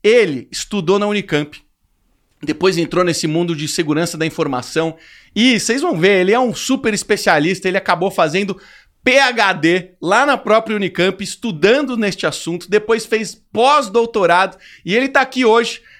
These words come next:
Tem mais de vinte anos de experiência nesse assunto, tem uma empresa super reconhecida no mercado. Eu converso hoje com Roberto Galo, que é fundador e C E O da Criptos.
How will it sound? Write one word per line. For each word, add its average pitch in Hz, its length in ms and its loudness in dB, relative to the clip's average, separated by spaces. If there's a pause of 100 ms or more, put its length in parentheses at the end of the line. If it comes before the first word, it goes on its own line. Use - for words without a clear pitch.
Tem 220 240 0
mais 220 320 0
de 190 100 -6
vinte 220 420 -2
anos 226 200 -2
de 196 60 -10
experiência 202 600 -2
nesse 196 220 -4
assunto, 185 320 -8
tem 180 160 -2
uma 196 120 -2
empresa 196 600 0
super - 340 -8
reconhecida 190 640 -4
no 190 80 -2
mercado. 165 540 0 (440)
Eu 226 220 4
converso 233 640 0
hoje 214 380 2
com 226 260 -2
Roberto 208 640 0
Galo, 175 560 2
que 160 120 -10
é 160 40 0
fundador 180 720 0
e 226 80 -4
C 233 220 -6
E 202 100 0
O 208 140 2
da 208 180 2
Criptos. - 840 -4